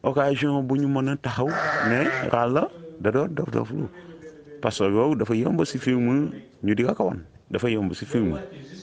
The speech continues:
comprends? Dafa yomb si film ñu ngay expliquer ne kii dafa doon dof dof la, wala dafa doon lii. Mais nag boo leen xoolee ba xool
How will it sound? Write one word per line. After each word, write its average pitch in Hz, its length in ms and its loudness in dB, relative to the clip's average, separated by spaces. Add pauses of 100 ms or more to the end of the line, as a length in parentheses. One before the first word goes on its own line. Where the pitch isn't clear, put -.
comprends? 123 300 0 (400)
Dafa 95 160 0
yomb 110 240 2
si 104 140 -4
film 110 420 2 (200)
ñu 101 120 2
ngay 104 220 2
expliquer 95 500 0
ne 95 260 2
kii 127 420 0 (100)
dafa 101 220 -2
doon 113 180 2
dof 95 180 -2
dof 98 180 0
la, 131 60 2
wala 101 240 4
dafa 92 160 0
doon 90 220 0
lii. 76 160 -2 (420)
Mais 90 80 4
nag 107 180 2
boo 113 140 2
leen 147 160 2
xoolee 120 320 4
ba 98 100 2
xool 95 220 2